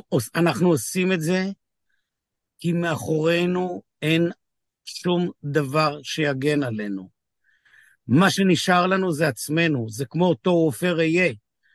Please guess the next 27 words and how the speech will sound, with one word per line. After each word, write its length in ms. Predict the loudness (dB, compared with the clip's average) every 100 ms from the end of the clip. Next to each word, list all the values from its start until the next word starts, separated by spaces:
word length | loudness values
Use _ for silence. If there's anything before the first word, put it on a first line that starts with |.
| _ _ _ -6
ברומן 500 | 0 2 2 2 0
הדבר 520 | -2 0 0 0 -2
של 220 | -4 -6
אלבר 340 | -2 0 -2
קאמי. 440 | -2 -2 0 -2 -6 _ _ _ _ _ _ _
איש 380 | 0 0 -2 -2
לא 160 | 0 2
יפתור 800 | -2 -8 -4 0 2 0 -2 -6 _ -10
את 140 | -2
המאבק 640 | 0 2 0 0 0 0 -2 -14
בדבר, 640 | -6 -4 0 0 2 -2 -4 -10 _ _ _ _
שמאיים 640 | -4 2 4 4 6 4 4
עלינו 300 | 2 0 -2
תמיד. 520 | -2 0 0 -2 -8 -18 _ _ _ _ _ -2
ועכשיו 520 | -2 -2 2 2 4
הוא 160 | 2
לא 100 | 2
רק 220 | 4 0 0
מאיים 500 | 0 0 0 -2 -2
עלינו, 460 | -4 -4 -4 -4 -8 _ _ _ _
זו 200 | -4 0
מגפה 500 | 0 2 0 2 0
שמשתוללת 800 | 0 -4 -4 -2 2 2 0 -2
כאן 280 | -2 -2 -2
בכיכרה 520 | -6 -6 -2 -2 -2
של 140 | -2
עיר. 300 | -6 -6 -8